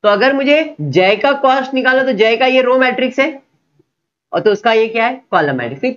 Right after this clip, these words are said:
cost तो सबको सेम ही आने वाला है, therefore multiply करेंगे तो देखते हैं क्या होगा। फ़ोर सिक्स जा ट्वेंटी फ़ोर, एट टेन जा एटीन, फ़ाइव सिक्स जा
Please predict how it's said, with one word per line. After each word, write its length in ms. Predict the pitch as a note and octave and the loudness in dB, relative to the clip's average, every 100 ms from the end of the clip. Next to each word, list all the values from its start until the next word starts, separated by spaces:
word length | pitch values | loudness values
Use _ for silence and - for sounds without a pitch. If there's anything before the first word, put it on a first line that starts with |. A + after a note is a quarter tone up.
| - | -4
cost 280 | G3+ A#3 | -2 -2
तो 80 | C#4 | -4
सबको 320 | C4+ C4 C#4+ C#4+ | -4 -4 -2 -4
सेम 260 | C4+ B3+ | -2 0
ही 60 | B3+ | 2
आने 220 | A#3 G#3+ | 2 2
वाला 180 | F#3+ F3+ | 2 0
है, 160 | F3+ _ _ _ _ - | -2 _ _ _ _ -8
therefore 880 | B2+ C#3+ E3+ G#3+ F#3+ A#2 - - - _ _ _ _ - | -2 0 0 0 0 -2 -10 -20 -20 _ _ _ _ -6
multiply 580 | C3 A#2+ F3 G3+ G#3 E3+ | -6 -2 -2 0 0 -2
करेंगे 420 | C#3+ A2+ G#2+ B2 | -4 -6 -6 -8
तो 140 | D3 D#3 | -8 -4
देखते 320 | C3+ - C3 | -4 -4 -6
हैं 140 | A#2 | -4
क्या 160 | - C3+ | -4 -2
होगा। 420 | G3 B2 G#2 A#2+ - _ _ _ _ _ _ _ _ _ _ _ _ _ - | 0 -2 -4 -8 -8 _ _ _ _ _ _ _ _ _ _ _ _ _ 0
फ़ोर 180 | A3+ B3 | 0 0
सिक्स 260 | A#3+ G#3+ | -2 -2
जा 180 | A3 B3+ D4+ - _ _ | 0 0 -2 -12 _ _
ट्वेंटी 340 | C#3 B2 A#2 F3+ | -4 -4 -2 -2
फ़ोर, 380 | G3 G#3 A3+ - _ _ _ _ - | 0 -2 -2 -10 _ _ _ _ -2
एट 240 | A3 A3 | -2 0
टेन 260 | A#3+ A#3 A#3 | -2 -2 0
जा 160 | A#3+ C4 C4+ - - | -2 -2 -6 -16 -12
एटीन, 400 | B2+ - - - _ _ _ _ _ - | -10 -10 -18 -20 _ _ _ _ _ -4
फ़ाइव 220 | F#3+ A3+ | -2 -2
सिक्स 300 | - G3+ G#3 | -4 -6 -2
जा 180 | A3 | 0